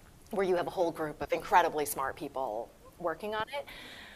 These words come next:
I, I will say, and again, related to my Bangladesh, but also the experience, 'cause the previous reports that I've done are on Jordan and Lebanon, you know, where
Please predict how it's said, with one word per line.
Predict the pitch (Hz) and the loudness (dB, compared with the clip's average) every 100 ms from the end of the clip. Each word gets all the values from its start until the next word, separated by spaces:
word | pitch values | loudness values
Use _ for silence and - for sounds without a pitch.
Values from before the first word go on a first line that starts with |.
| - - - - | -20 -20 0 6
I, | 190 | 10
I | 196 | 10
will | 180 208 214 | 8 6 6
say, | - 180 165 | 4 4 4
and | 160 | 2
again, | 156 175 165 160 | 2 2 2 -2
related | 165 165 160 - | 0 2 0 -2
to | 175 | -4
my | 160 156 | -2 -2
Bangladesh, | 151 175 160 175 220 - | 0 0 0 2 2 0
but | 240 | 2
also | 226 226 254 247 | 2 4 4 4
the | 220 | 4
experience, | 208 - 185 180 180 175 | 0 -2 -2 0 0 -2
'cause | 180 | -6
the | - | -8
previous | - 208 202 190 - - | -2 0 0 0 -2 -6
reports | 180 175 185 160 - | -6 -4 0 -2 -2
that | - 170 | -6 -4
I've | 160 | -2
done | 160 151 | -2 -2
are | 156 151 | -2 -4
on | 139 151 143 147 | -4 -6 -6 -6
Jordan | 151 151 156 156 | -6 -4 -4 -6
and | 143 | -4
Lebanon, | 139 139 147 147 147 180 190 | -2 -2 -6 -6 -6 -8 -4
you | 196 | -2
know, | 170 - | -2 2
where | 160 147 143 | 2 4 2